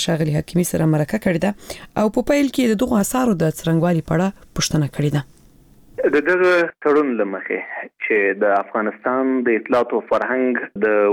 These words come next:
Speaker 2: وزیر صاحب جناب جاني صاحب په استازیتوب په جاپان کې د افغانستان سفیر ډاکټر محمد امین فاطمي د جاپان د ټوکیو د ملي موزیم د اجرایه رئیس سره امضا کړی دی. دوه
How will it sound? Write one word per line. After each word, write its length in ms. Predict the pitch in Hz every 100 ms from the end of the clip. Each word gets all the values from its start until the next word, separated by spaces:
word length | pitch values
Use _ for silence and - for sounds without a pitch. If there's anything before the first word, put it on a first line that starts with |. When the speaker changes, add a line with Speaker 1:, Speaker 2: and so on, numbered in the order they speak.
| 107
Speaker 2:
وزیر 280 | 107 123 120
صاحب 240 | 107 98 - 123
جناب 260 | 127 123 120
جاني 200 | 113 131 -
صاحب 180 | 135 -
په 140 | 123
استازیتوب 680 | 110 - 107 110 - 143 127 -
په 200 | 107 104
جاپان 400 | 113 110 131 123
کې 140 | 120 117
د 20 | 110
افغانستان 480 | 117 110 - 123 110
سفیر 300 | 107 - 127 113
ډاکټر 320 | 107 - 127 113
محمد 260 | 107 110 110
امین 200 | 123 123 123
فاطمي 380 | 107 107 120 135 - 123
د 160 | 123 113 113
جاپان 500 | 127 117 147 147 139 135 - 123
د 100 | 117
ټوکیو 400 | - 110 113 143 131 123
د 100 | 117 - 120
ملي 220 | 113 131 127
موزیم 420 | 113 113 120 113 95 135 117
د 20 | 107 101 101 120
اجرایه 380 | 117 113 117 117
رئیس 200 | 110 110 -
سره 160 | 107 98 - - 110
امضا 240 | 104 98 -
کړی 180 | 135 113 107
دی. 80 | - - 107
دوه 120 | 113